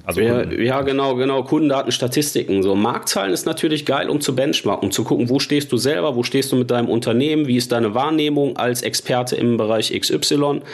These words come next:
Speaker 2: Ähm, das hilft selber, äh, zumindest intern, um da zu orientieren und zu wissen, an welchen Stellschrauben man so drehen muss.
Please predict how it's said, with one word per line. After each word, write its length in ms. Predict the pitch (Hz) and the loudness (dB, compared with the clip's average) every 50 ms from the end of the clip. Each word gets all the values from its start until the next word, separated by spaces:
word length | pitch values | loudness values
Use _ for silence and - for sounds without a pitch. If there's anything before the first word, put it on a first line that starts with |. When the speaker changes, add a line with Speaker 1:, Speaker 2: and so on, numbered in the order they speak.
| - - - - - - - - - - - | -8 -6 -4 -4 -4 -4 -4 -6 -6 -4 -2
Speaker 2:
Ähm, 220 | 113 113 98 104 - - - - - - - - - - - - - - - - | -2 -2 -2 -4 -6 -10 -12 -14 -16 -18 -20 -18 -20 -18 -14 -14 -14 -12 -6 -4
das 220 | 131 135 143 - - | -2 -2 0 2 2
hilft 260 | 165 156 147 - - | 0 0 0 -2 -2
selber, 480 | - 113 127 165 190 196 165 160 - - 101 - - | -2 0 0 0 0 -2 -2 -2 -2 -2 -4 -4 -2
äh, 80 | 113 | -2
zumindest 420 | 120 - - 143 151 147 131 - - | -2 0 2 2 2 2 2 0 0
intern, 460 | - 214 214 - - 98 87 87 - | 0 -2 0 -2 -2 -2 0 0 0
um 180 | - 98 98 | 0 0 0
da 220 | 95 117 127 147 143 | 0 0 0 0 -2
zu 160 | - - - | -2 -2 0
orientieren 580 | - 131 127 127 117 113 - - 143 151 156 151 | 0 2 2 2 2 0 0 0 0 0 0 0
und 140 | - 113 123 | 0 0 0
zu 160 | - 120 113 | 0 0 0
wissen, 220 | 131 139 - 104 | 0 0 0 0
an 80 | 117 113 | 0 0
welchen 240 | 117 117 - - 110 | 0 0 0 -2 -2
Stellschrauben 640 | - - 135 - - - - - 87 85 82 82 85 | 0 -2 -2 -2 -2 -2 -2 0 0 0 0 0 0
man 100 | 85 82 | 0 0
so 100 | 87 82 | 0 -2
drehen 300 | 73 76 85 82 80 78 | -2 0 0 0 0 0
muss. 320 | 76 76 73 - - | 0 0 -2 -2 -4